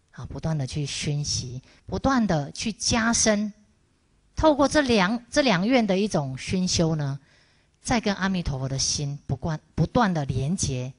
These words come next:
拉得更近，最好就直接跟他合为一体。哇，那你真的就是，就像禅宗讲的“大彻大悟”啦。好，教下讲的“大开圆解”啊，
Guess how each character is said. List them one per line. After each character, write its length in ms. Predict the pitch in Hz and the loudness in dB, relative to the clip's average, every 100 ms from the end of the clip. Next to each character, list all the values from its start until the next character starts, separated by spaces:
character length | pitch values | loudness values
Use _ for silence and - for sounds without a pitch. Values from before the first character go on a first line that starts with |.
| _ | _
拉 220 | - 143 151 | -10 -8 -8
得 80 | |
更 240 | 131 143 135 | -6 -6 -6
近， 260 | - 139 123 _ _ _ | -6 -6 -8 _ _ _
最 320 | - - 359 247 | -6 2 4 4
好 340 | - 160 135 | 2 -2 -4
就 140 | 156 233 | -6 -8
直 220 | - 175 | -6 -2
接 160 | 175 | 0
跟 140 | 190 180 | 0 0
他 100 | 170 | -2
合 220 | 151 143 | -2 -2
为 120 | 143 | -2
一 60 | 151 | -2
体。 300 | - - 113 _ _ _ _ _ _ _ - | -2 -2 -4 _ _ _ _ _ _ _ -6
哇， 360 | 160 143 127 131 | -4 -4 -6 -8
那 100 | 165 | -6
你 160 | 151 | -6
真 160 | - 165 | -6 -6
的 80 | 151 | -6
就 140 | 147 | -6
是， 240 | 147 156 139 _ _ | -6 -6 -8 _ _
就 100 | - | -10
像 220 | 180 180 160 | -6 -6 -4
禅 240 | - 151 151 | -2 -2 -2
宗 160 | 165 | -4
讲 180 | 165 117 | -6 -8
的 80 | 123 | -8
“大 280 | - 233 165 | -4 -2 0
彻 220 | - 175 | 0 -2
大 200 | 160 147 | 0 -2
悟” 200 | 139 135 | -2 -4
啦。 200 | 117 - - - _ _ _ _ _ _ _ _ _ _ _ _ _ _ _ _ | -6 -12 -20 -20 _ _ _ _ _ _ _ _ _ _ _ _ _ _ _ _
好， 240 | - 156 139 | -10 -6 -4
教 240 | - 233 | 0 0
下 160 | 220 190 | 2 0
讲 160 | 143 | -2
的 100 | 135 | -8
“大 260 | 139 240 180 | -2 2 2
开 180 | 165 170 | 2 2
圆 260 | 160 139 | 2 -2
解” 220 | 156 - 117 | -4 -6 -8
啊， 260 | 110 117 | -14 -20